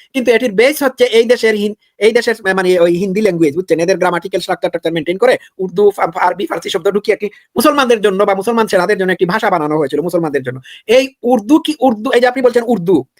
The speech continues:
উর্দু গান গাওয়া, পাকিস্তানি শিল্পীদেরকে নিয়ে আসা, এগুলোর পিছনে কারণ হচ্ছে, এগুলোর পিছনে কারণ,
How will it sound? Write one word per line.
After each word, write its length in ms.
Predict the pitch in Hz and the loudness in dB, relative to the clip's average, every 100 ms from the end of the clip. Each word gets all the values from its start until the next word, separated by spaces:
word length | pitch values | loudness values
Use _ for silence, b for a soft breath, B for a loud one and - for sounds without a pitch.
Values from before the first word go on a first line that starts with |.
| _ | _
উর্দু 220 | 208 202 240 | -2 2 2
গান 200 | 196 185 | 2 2
গাওয়া, 340 | 185 151 135 | 2 2 0
পাকিস্তানি 400 | - 240 240 226 | -4 -4 -2 0
শিল্পীদেরকে 460 | 226 185 208 - 180 | -2 -2 -2 0 0
নিয়ে 160 | 175 | 0
আসা, 280 | 165 131 131 - b | 0 -2 -10 -12 b
এগুলোর 220 | 277 311 294 | -2 0 0
পিছনে 280 | 285 277 | 0 0
কারণ 240 | 240 214 208 | 0 0 -2
হচ্ছে, 180 | 175 190 | -2 -2
এগুলোর 200 | 233 240 | -2 -4
পিছনে 260 | 247 247 | -2 -2
কারণ, 260 | 233 226 | 0 -2